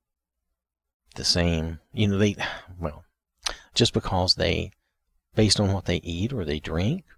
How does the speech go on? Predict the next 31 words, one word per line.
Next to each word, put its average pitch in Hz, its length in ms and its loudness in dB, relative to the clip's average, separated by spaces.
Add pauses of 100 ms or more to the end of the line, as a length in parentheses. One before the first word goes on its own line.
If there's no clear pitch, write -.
(140)
or 92 420 -4
because 85 400 -4
they 82 380 -4 (400)
observe 95 800 0 (200)
a 95 120 0
holiday 110 600 4
or 90 160 -2
a - 40 -4
festival 143 600 -2 (300)
that 85 240 -4
maybe 95 260 2
we 107 220 6
don't, 120 440 2 (720)
or 107 140 4
maybe 101 380 4
they, 101 520 4 (560)
you 151 140 8
know, 123 300 4 (720)
they 101 140 4
don't, 98 380 -2
uh, 92 300 0 (200)
follow 101 280 4
the 95 100 -4
Sabbath 104 480 2
day, 95 240 4
or 90 200 -2
as 90 140 -8
we 107 160 4
would 131 140 2
say, 85 300 2
maybe 87 400 0